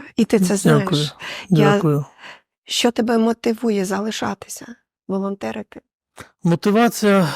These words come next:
Speaker 2: ну, е, найбільша мотивація кожної людини — це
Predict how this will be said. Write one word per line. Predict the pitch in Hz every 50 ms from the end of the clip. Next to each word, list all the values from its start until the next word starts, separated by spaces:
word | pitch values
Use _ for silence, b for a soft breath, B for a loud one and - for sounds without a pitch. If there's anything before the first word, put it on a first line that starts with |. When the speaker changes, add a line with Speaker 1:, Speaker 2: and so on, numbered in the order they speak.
| B B
Speaker 2:
ну, | 160 165 185 208 208 190 165 139 - - -
е, | 165 151 151 151 147 147 147 143 143 139 135 139 143
найбільша | 160 175 175 180 226 196 - -
мотивація | 190 185 180 - 190 185 196 202 196 - 196 185
кожної | - - 196 190 170 170 180 175
людини — | 175 175 180 165 175 214 220 214 202 180
це | - - - - 160 160 165 165 165 165 165 165 160 160